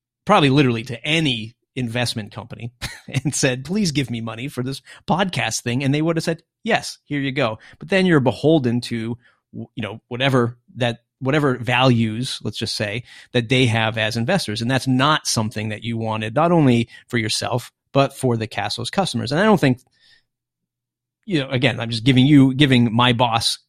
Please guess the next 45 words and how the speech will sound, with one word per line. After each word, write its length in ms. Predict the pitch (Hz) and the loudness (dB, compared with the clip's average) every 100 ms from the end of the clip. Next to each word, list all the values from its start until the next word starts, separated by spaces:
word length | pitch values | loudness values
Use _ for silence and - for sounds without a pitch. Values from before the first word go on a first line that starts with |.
| - | -4
kudos 520 | - 160 110 113 - - | 0 2 0 -4 -6 -2
<laughs> 260 | 160 214 175 | 0 2 2
on 140 | 151 | 2
his 140 | 139 127 | 2 2
podcast 440 | 190 180 113 120 | 2 2 -2 -2
because 260 | 156 170 - - - | -2 -4 -4 -16 -2
it's 160 | 196 196 | -2 2
not 260 | 208 196 | 2 2
something 420 | - 156 135 123 120 | 2 0 2 2 2
that 180 | 113 - | 0 0
everyone 420 | 131 135 120 110 | 0 0 -2 -4
thinks 300 | 110 110 117 | -8 -10 -10
of. 240 | 120 175 _ _ - - - - | -10 -12 _ _ -20 -20 -20 -8
Um, 600 | 123 123 120 120 117 110 - | -2 0 0 -2 -4 -6 -4
and 140 | 127 127 | 2 4
you 80 | |
certainly 320 | 131 147 131 147 | 2 0 -2 -4
did. 400 | 254 180 110 - - | -4 -4 -6 -18 -6
And 360 | 120 120 120 - - | -2 0 0 -4 -4
I 160 | 120 131 | -4 -2
saw 320 | - 156 185 | 0 2 2
the 140 | 127 | 0
sleepless 600 | - - 131 123 123 123 | -4 -2 0 0 -2 -2
nights 300 | 123 117 - | -4 -4 -8
you 140 | 117 113 | -10 -6
had 320 | 117 107 123 | -6 -6 -4
going 260 | 123 120 | -4 -2
through 200 | 117 123 | -4 -6
the, 300 | 117 117 113 - _ _ _ | -4 -4 -6 -10 _ _ _
going 220 | 131 139 143 | 2 4 4
through 160 | 131 | 2
the 80 | 117 | 0
motions 560 | 120 117 - 120 127 120 | 0 -2 -2 0 0 -2
of, 380 | 113 117 117 - _ _ _ _ | -4 -4 -4 -10 _ _ _ _
um, 320 | 127 127 127 - _ _ 160 | -2 0 0 -4 _ _ 0
'cause 120 | 160 | 2
it 60 | 175 | 4
was 100 | 190 | 4
not 180 | 202 208 | 4 2
an, 80 | |
e-, 180 | 214 185 190 | 0 0 0
not 260 | 208 208 | 0 2
an 100 | 208 | 2
easy 200 | 202 190 | 2 2
task 400 | 175 151 - - | 0 -4 -6 -14